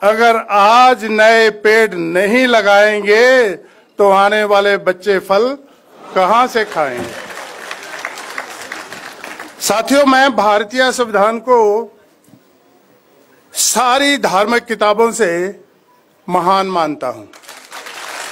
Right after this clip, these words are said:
मैं इसकी पूजा नहीं करता।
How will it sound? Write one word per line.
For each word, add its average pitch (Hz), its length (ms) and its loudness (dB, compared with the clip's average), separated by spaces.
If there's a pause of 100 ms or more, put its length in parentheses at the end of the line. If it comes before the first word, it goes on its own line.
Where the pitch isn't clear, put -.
(3750)
मैं 262 220 0
इसकी 302 260 -2
पूजा 294 360 2
नहीं 262 260 0
करता। 214 640 -2